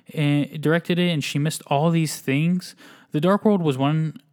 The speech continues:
uh, was the one time in my career where I really felt like, do this with another director and it's not going to be a big deal. And maybe they'll understand it and love it more than I do.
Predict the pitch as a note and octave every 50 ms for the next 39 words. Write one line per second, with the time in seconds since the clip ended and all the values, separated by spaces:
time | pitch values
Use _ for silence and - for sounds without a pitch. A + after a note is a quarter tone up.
0 | _ _ - D#3+ C#3+ C3 C3 B2+ B2+ C3 C3+ B2 A#2+ - B2+ B2 D3 F3 F#3 -
1 | - D3+ D3 C#3 C3+ B2 A#2+ A#2+ B2 A#2 - - A#2+ B2 C3+ D#3 D3 C3+ B2 A#2+
2 | A#2+ A#2 A#2+ C#3 D3+ D#3+ D#3 - - B2 B2 A#2+ A#2 A#2 A2+ - - _ _ -
3 | - - _ _ _ _ _ _ _ - E3 F#3 F#3+ E3+ G3 G3+ - - - -
4 | C#3+ C#3 C#3 C3+ C3 B2+ C3 - - C3 B2+ C3 C3 B2+ C3 A#2+ B2 B2 B2 -
5 | - D3 C#3 C#3+ C3+ C3+ B2+ B2 - - - C#3 C3 C3 - C3 B2 A#2+ A#2+ A#2+
6 | A#2+ A#2 A#2 A#2 B2 - - _ - - B2+ A2+ A#2 A#2 A#2 A2+ - - _ -
7 | A#2 A2 G#2+ A2 - - _ _ _ _ - - - _ - A#2 B2+ C#3 D#3+ E3+
8 | F3+ F#3 F#3+ F#3 F3 C#3+ C#3+ C#3 C3 B2+ B2 B2+ C3+ C3 C3 B2+ - - - B2+
9 | B2 B2 B2 B2+ B2+ B2 - C#3 C3+ C3 B2+ B2+ B2+ A#2+ C3 B2+ B2+ B2+ A#2+ A#2+
10 | A#2 A#2 A#2 A#2 A#2 G#2+ G#2 G#2+ G#2 G2